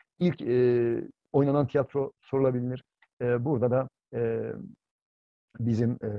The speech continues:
Namık Kemal'in, e, e, tiyatro, e,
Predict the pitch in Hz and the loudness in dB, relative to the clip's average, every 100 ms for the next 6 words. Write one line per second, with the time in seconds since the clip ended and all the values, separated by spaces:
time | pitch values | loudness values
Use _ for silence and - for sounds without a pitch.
0 | 101 101 - _ _ _ _ 123 120 123 | -8 -10 -12 _ _ _ _ -2 2 2
1 | 127 117 117 117 113 101 101 101 101 _ | 0 -2 0 -2 -6 -12 -10 -12 -14 _
2 | _ - 107 - 117 113 107 - _ - | _ -10 -8 -2 -2 0 -2 -4 _ -6
3 | 110 | -6